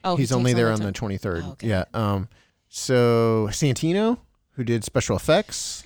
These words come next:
Speaker 2: uh, Courtney, who's occasionally in hauntings.
Speaker 1: Yeah, she was, she was there for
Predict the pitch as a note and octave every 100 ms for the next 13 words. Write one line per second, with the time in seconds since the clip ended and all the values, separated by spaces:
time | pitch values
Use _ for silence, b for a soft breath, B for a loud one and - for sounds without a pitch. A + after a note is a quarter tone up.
0 | - A#2+ G2+ F#2+ F#2 F2 D#2 - A3+ B
1 | B B - B2 D3 E3 D#3+ B2+ G#2+ G2+
2 | G#2+ A#2+ A#2 B2 A2 G2+ F#2+ G#2 C3+ D3+
3 | D#3+ _ - D3+ E3 G#3 A#3 - - G3+
4 | G3+ - G#3 A3 G3 - _ _ - -
5 | F3+ F3 E3+ D#3+ - D#3+ C#3+